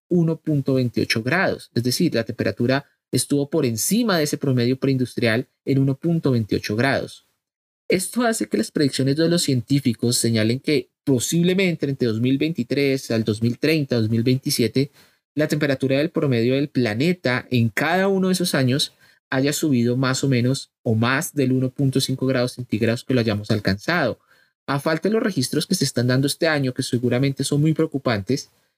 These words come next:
eh, el año dos mil dieciséis se registró como el más caluroso, pero este, esta temperatura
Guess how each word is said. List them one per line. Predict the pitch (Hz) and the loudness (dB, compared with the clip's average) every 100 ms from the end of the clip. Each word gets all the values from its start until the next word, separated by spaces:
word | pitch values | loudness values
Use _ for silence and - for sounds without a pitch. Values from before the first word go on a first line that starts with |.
| _ _ - | _ _ -6
eh, | 123 117 113 113 104 | 0 2 2 0 0
el | 131 | 0
año | 123 139 | 2 0
dos | 151 | 0
mil | 113 | 0
dieciséis | 120 131 285 113 107 | 2 0 0 0 0
se | - | 0
registró | 123 135 127 - 113 | 0 0 -2 -4 -4
como | 135 139 131 - | 0 0 0 0
el | 113 | 0
más | 107 - | 0 -2
caluroso, | 123 117 156 247 131 | -2 0 0 -2 -2
pero | - 131 | -2 -2
este, | - 175 - | -2 -2 -2
esta | 147 - 180 | -4 -2 0
temperatura | 202 190 180 151 - 143 135 139 | 0 0 0 0 0 0 0 -2